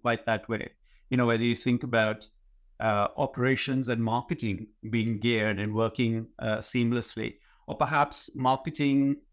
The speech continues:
uh, and finance, uh, you know, in, in thinking about return on investments, uh, resource allocation, and so on.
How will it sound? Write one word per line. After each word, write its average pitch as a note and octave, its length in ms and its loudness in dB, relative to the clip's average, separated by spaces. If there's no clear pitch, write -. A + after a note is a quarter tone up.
uh, A#2+ 300 0
and C#3 200 -4
finance, D3 800 -4
uh, A2+ 300 0
you C3 100 0
know, B2 180 2
in, B2 260 -2
in A#2+ 180 -4
thinking C3+ 400 2
about A#2 420 0
return A#2 320 -2
on A#2 140 0
investments, A2+ 800 -4
uh, A2+ 120 -2
resource A#2+ 420 2
allocation, A2+ 640 0
and A2+ 100 -4
so - 180 -4
on. C2 220 -4